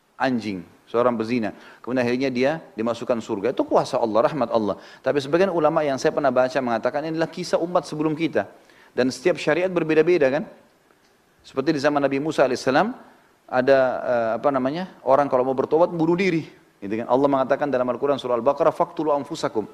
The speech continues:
Bani Israel di zaman Musa alaihissalam dalam il-, dalam ajaran Taurat, kalau mereka buat dosa besar, zina, riba, mereka kalau mau tobat bunuh diri. Pembunuhan. Kalau kita nggak ada kan hukum itu. Jadi tidak semuanya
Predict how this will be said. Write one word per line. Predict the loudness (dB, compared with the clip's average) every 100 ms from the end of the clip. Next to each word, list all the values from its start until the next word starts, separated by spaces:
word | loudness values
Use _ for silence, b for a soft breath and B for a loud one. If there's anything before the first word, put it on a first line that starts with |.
| B B B B B B B B B
Bani | 6 6 6
Israel | 2 0 0
di | 2
zaman | 2 2
Musa | 0 0
alaihissalam | 0 2 2 2
dalam | 2 0 -2
il-, | -4 0
dalam | 4 4 4 0
ajaran | -2 2 4 4 4
Taurat, | 2 4 4 4 2
kalau | 2
mereka | 4 2 2
buat | 4 4
dosa | 4 2
besar, | 2 4 2 2
zina, | -2 0 0 0
riba, | 0 -2 2 2
mereka | 2 0 2
kalau | 2
mau | 2 0
tobat | 2 2
bunuh | 2 -2 -2
diri. | -4 -6 -10 -20 -14
Pembunuhan. | -6 -4 -4 -2
Kalau | -2
kita | -2 -4 -2
nggak | -2 -2
ada | -2
kan | -2
hukum | -2 -4
itu. | -4 -10 -18 b b b b b b b
Jadi | 2 2 2 -4 -2
tidak | 0 0
semuanya | -2 -2